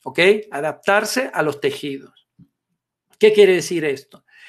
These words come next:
Quiere decir que tú no trabajas sobre los tejidos, tú estás, decimos, escuchando los tejidos, los músculos, las fascias, incluso los órganos,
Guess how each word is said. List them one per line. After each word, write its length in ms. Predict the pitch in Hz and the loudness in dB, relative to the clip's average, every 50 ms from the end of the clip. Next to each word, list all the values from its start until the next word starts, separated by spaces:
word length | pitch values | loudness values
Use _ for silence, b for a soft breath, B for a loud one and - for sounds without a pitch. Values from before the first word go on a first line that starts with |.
| b b b b b b b b b b b b _ _ | b b b b b b b b b b b b _ _
Quiere 180 | - 208 233 254 | 2 4 4 2
decir 340 | 247 - 247 247 254 262 | 2 0 0 0 0 0
que 100 | - 214 | 0 0
tú 180 | 208 - 226 220 | 0 0 0 -2
no 160 | 214 214 202 | 0 0 0
trabajas 440 | 214 208 208 240 262 233 202 190 - | 2 2 4 4 2 2 0 -2 -4
sobre 300 | - 170 165 151 151 147 | -6 -8 -8 -6 -4 -4
los 200 | 143 139 139 - | -4 -6 -6 -8
tejidos, 540 | - 143 139 - - 139 131 131 135 131 - _ _ _ | -10 -10 -10 -10 -10 -12 -12 -12 -14 -16 -18 _ _ _
tú 400 | - 214 233 254 285 330 - _ _ _ _ | 2 4 4 2 0 -4 -8 _ _ _ _
estás, 920 | 165 160 147 - - - - - 175 180 190 208 220 - - - - - 180 | -8 -8 -6 -6 -8 -6 -2 0 0 2 2 2 0 -2 -4 -8 -10 -12 -10
decimos, 560 | 156 143 151 143 - 180 170 170 180 196 - - | -6 -4 -4 -4 -2 -2 -4 -4 -4 -6 -2 0
escuchando 1200 | 202 220 240 - - - - 147 139 - - 196 185 185 190 190 180 175 175 196 - - _ _ _ _ _ | 2 2 2 2 -2 -4 -8 -10 -6 -4 0 0 2 2 0 0 0 0 0 0 -2 -4 _ _ _ _ _
los 500 | - 165 151 156 156 165 175 175 170 - | -14 -12 -8 -4 -2 -2 -2 -2 -4 -6
tejidos, 540 | - 147 139 - 143 135 127 117 110 131 127 | -10 -10 -10 -10 -12 -14 -14 -14 -16 -14 -12
los 240 | 143 151 143 135 135 | -10 -10 -10 -10 -8
músculos, 600 | 147 160 175 185 190 185 - 208 208 208 202 180 | -6 -4 -2 -2 -4 -2 -2 0 2 2 2 0
las 220 | 147 131 - - | -2 -4 -8 -12
fascias, 520 | - - - 160 165 170 170 165 - 226 214 | -10 -4 -2 0 2 0 0 0 -2 -2 -2
incluso 640 | 180 165 160 - 165 175 185 180 - 226 254 269 - - | -2 -4 -4 -2 0 2 2 0 0 -4 -6 -6 -8 -12
los 300 | 160 131 117 - - - | -14 -16 -16 -16 -14 -4
órganos, 640 | - 180 190 196 190 160 156 151 160 185 240 277 B | 0 2 4 4 4 2 0 -2 -2 -2 -4 -4 B